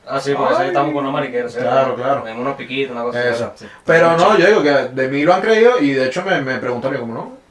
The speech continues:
Speaker 1: No.
Speaker 2: Pero insisto, no lo consideré negativo, ya para ese momento yo estaba deconstruido.
Speaker 1: Ok.
Speaker 2: Pero no lo consi-,
Speaker 1: No, no
Speaker 2: ahora,
Speaker 1: soy.
Speaker 2: depende, si viene de la mala intención, bueno, me maté un bicho.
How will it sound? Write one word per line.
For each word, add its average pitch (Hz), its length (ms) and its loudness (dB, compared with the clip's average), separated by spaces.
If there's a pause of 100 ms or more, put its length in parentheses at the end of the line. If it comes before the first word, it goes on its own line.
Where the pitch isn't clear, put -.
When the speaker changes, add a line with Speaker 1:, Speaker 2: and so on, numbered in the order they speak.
(460)
Speaker 1:
No. 135 300 -12 (600)
Speaker 2:
Pero 160 160 2
insisto, 165 380 2
no 127 120 -2
lo 160 120 0
consideré 175 400 4
negativo, 202 480 2
ya 117 140 0
para 151 140 2
ese 170 100 -2
momento 139 260 -4
yo 151 60 -4
estaba 160 220 -2
deconstruido. 135 640 -8 (280)
Speaker 1:
Ok. 131 180 -18 (1120)
Speaker 2:
Pero 123 840 4
no 117 80 -6
lo 131 120 0
consi-, 120 220 -4
Speaker 1:
No, 123 120 0
no - 80 4
Speaker 2:
ahora, 139 140 6
Speaker 1:
soy. 143 240 2
Speaker 2:
depende, 160 380 0
si 131 120 -6
viene 135 220 0
de 175 60 6
la 180 120 6
mala 165 160 0
intención, 180 380 -2
bueno, 104 160 -10
me 107 80 -10
maté 113 200 -10
un 120 100 -10
bicho. 110 300 -12